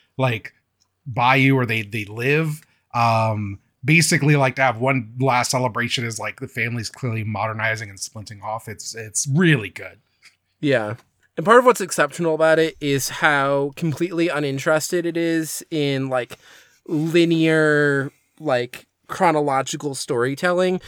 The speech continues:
Speaker 2: but in a way that's just completely effortless.
Speaker 1: Yes.
Speaker 2: Um, that so much of cinema does this and, like, has to be up its own ass about how it's, like, breaking the chronology. And this movie just doesn't care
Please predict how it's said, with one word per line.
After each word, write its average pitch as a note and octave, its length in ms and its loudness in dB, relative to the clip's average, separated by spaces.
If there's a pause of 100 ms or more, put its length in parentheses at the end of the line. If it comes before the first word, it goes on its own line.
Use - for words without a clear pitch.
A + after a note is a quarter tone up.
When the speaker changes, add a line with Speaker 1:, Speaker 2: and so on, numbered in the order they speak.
(180)
Speaker 2:
but E3 100 -2
in E3 140 4
a D#3+ 80 6
way F3 180 4
that's E3+ 180 -2
just D#3+ 180 -2
completely C#3+ 540 -4
effortless. F#3+ 760 -6 (380)
Speaker 1:
Yes. D#3 240 6
Speaker 2:
Um, B2+ 400 2
that E3 200 2
so G#3 220 6
much G#3+ 220 2
of G3 100 -2
cinema D#3+ 480 0
does C3 280 0
this C#3 300 0
and, C3+ 260 -2
like, B2+ 260 -2 (240)
has D#3 200 4
to E3+ 60 -10
be D#3 140 0
up C3 140 0
its D3 160 -2
own C3+ 180 0
ass A#2 340 -8
about C3+ 260 -2
how B2 200 0
it's, A#2+ 160 -6
like, B2 220 -4
breaking C3+ 440 -4
the C3 100 -4
chronology. C#3 720 -2 (280)
And F3 100 4
this A3+ 140 6
movie A3+ 200 0
just E3+ 240 -4
doesn't B2+ 320 0
care B2+ 480 -2